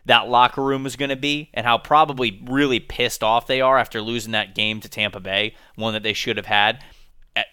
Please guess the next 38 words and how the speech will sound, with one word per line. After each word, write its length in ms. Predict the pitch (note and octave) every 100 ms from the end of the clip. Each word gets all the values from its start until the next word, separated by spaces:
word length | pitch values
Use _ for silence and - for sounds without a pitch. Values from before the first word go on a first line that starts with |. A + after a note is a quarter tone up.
| A2
with 400 | B2 C#3+ E3 C#3
them 360 | D3 D#3 D3
knowing 400 | D3 D3+ D#3 D3+
that, 140 | C#3+ C#3+
hey, 200 | D3+ C3
they're 240 | A2 C#3
technically 560 | C3+ - C#3 D#3 C#3+ C#3+
still 300 | - C#3+ C3
alive, 340 | B2 B2 C3
I 60 | A#2+
think 180 | C3+ B2
they'll 80 |
get 200 | A2 B2
up 120 | B2 -
for 80 |
this 220 | A#2+ A#2+ -
one. 80 |
I 60 | A#2
think 160 | C3+ A2+
they'll 60 |
keep 240 | - C3+ A#2
it 40 |
within 460 | A2+ A2+ A2+ A2+ G#2+
nine, 340 | G#2+ A2 A2+ - -
but 100 | -
I 60 | A#2+
do 160 | A2+ A#2+
think 220 | C3 A#2
New 80 | A2
Orleans 320 | A2+ A2 F#2+
is 80 | F#2+
gonna 160 | G2
win. 240 | F#2+ F#2 F2+
So, 340 | - G2 G2 - - -
uh, 380 | G2+ G2+ G#2
Saints 320 | G#2 - D3 C#3+
with 140 | C#3
the, 100 | C3+